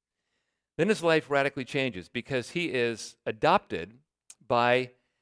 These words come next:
a couple from Australia. So now he has an amazing adoptive mom and dad bringing him up. But is he ever gonna see his mom again or his brother again?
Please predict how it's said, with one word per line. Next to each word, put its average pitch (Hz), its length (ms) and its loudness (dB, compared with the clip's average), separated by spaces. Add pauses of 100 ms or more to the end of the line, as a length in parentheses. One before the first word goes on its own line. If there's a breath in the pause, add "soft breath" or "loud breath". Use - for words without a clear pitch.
(320)
a 135 60 -6
couple 131 340 -4
from 120 280 -6
Australia. 131 680 0 (920)
So 131 120 -8
now 175 160 4
he 190 100 4
has 156 160 6
an 147 60 -2
amazing 170 1160 -2
adoptive 131 920 -2 (560)
mom 160 480 2
and 123 260 -8
dad 120 400 0
bringing 131 300 -2
him 117 120 -2
up. 90 260 -4 (200)
But 143 120 -2
is 135 80 -10
he 175 60 0
ever 180 140 -2
gonna 196 100 -4
see - 140 -12
his 143 160 -4
mom 160 240 -6
again 90 280 -12 (560)
or 113 100 -6
his 101 60 -12
brother 143 340 -10
again? 57 260 -20